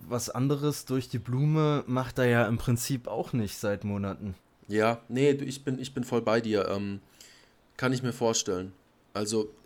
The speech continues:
Speaker 2: ich finde, es, es ist eine, eine Business Decision zu treffen. Wie gesagt, ist nicht für einen Sneak zu gehen oder nicht den A-Gap-Run zu machen und jemanden, der im Prinzip sein Leben lang dafür bezahlt wird, Tackles zu machen, in den Rippen zu haben.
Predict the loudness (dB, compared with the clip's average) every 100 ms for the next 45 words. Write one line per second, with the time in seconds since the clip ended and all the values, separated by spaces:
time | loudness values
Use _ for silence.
0 | -20 -14 -10 -6 -4 -2 0 2 2 2
1 | 2 2 0 0 -4 -4 -6 -6 -6 -6
2 | -8 -6 -4 -4 -6 -4 -4 -6 -8 -10
3 | -6 -4 -4 -4 -6 -6 -6 -4 -4 -2
4 | -4 -4 -8 -8 -6 -2 0 0 -2 -4
5 | -6 -8 -8 -12 -14 -20 -20 -20 _ -10
6 | -2 0 0 -4 0 0 0 -2 -4 -4
7 | -6 _ -6 -2 0 0 0 0 0 -2
8 | -4 -6 -4 0 0 0 -6 -6 -6 -6
9 | -6 -4 -4 -6 -8 -4 -4 -4 -8 -6
10 | -4 -2 -2 -2 -6